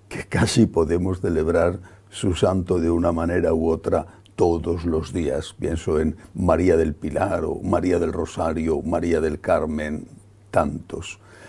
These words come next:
Pero hoy es el día en que a la Virgen le pusieron este dulce nombre. Así pues, lo mismo que hicimos el día de su cumpleaños, aprovechemos para felicitarla, es el día de su santo,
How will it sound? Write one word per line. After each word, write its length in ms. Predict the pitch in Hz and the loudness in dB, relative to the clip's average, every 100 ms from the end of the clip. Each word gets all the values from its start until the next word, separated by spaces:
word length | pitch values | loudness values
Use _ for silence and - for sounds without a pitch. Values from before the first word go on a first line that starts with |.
| - - | -8 2
Pero 180 | 113 | 4
hoy 260 | - 131 127 | 8 8 8
es 180 | 101 - | 4 2
el 120 | 90 | -2
día 360 | 90 92 92 90 - | 2 2 0 -4 -8
en 180 | 87 76 | -6 -6
que 440 | - 85 82 - - | 0 2 2 0 -6
a 80 | 90 | -2
la 80 | 82 | 2
Virgen 380 | 87 80 - - | 2 2 -2 -4
le 80 | |
pusieron 480 | - 71 78 73 71 | -2 -4 -2 -2 -2
este 400 | 71 - 78 - | -4 -2 0 0
dulce 840 | - 78 - 101 - - 98 85 - | 0 0 2 2 0 0 2 2 0
nombre. 540 | 82 82 69 - - - | 0 0 0 -4 -8 -4
Así 200 | - - | -2 0
pues, 400 | 80 92 92 - - - - - - - - | 4 6 6 2 -12 -20 -20 -20 -20 -12 -4
lo 100 | 78 | 2
mismo 320 | 80 76 76 | 2 2 2
que 80 | 82 | 0
hicimos 400 | 80 95 82 82 | 2 4 4 2
el 140 | 73 | 2
día 120 | 80 | 4
de 100 | 78 | 4
su 140 | 78 76 | 2 0
cumpleaños, 760 | 92 98 98 80 82 90 90 | 0 2 4 6 4 0 -2
aprovechemos 680 | 95 95 95 92 - 87 92 | -2 2 2 2 2 2 0
para 240 | - 82 80 | 0 0 0
felicitarla, 920 | 101 87 92 104 - 82 87 139 143 - - - - - | 2 4 4 2 4 2 4 4 2 -2 -20 -20 -20 -16
es 200 | 151 - | -10 -4
el 100 | 73 | -2
día 160 | 73 73 | 2 2
de 100 | 78 | 2
su 160 | - | 0
santo, 520 | 110 - 82 - 127 | -2 -2 -2 2 0